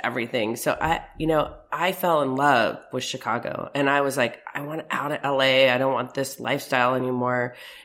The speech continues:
And I moved there to go to, I, I can't remember the name. It was in this,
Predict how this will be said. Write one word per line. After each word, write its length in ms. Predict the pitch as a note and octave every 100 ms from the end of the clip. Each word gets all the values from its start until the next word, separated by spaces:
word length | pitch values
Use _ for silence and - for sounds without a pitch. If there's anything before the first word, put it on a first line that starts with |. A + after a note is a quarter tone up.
| -
And 100 | D3+
I 140 | D#3
moved 380 | D3 D#3+ G3 E3+
there 480 | D3 C#3 C#3 C3+ - _ _
to 100 | -
go 500 | C#3+ D3 D3 D3 D3
to, 360 | D3 - - D3+
I, 140 | - -
I 80 | -
can't 280 | - G3+ B3
remember 260 | D#3 D3 C3+
the 100 | A#2+
name. 460 | A#2 E3+ C3+ -
It 60 | C3+
was 200 | C#3 C3+
in 140 | C#3
this, 320 | B2+ A2 -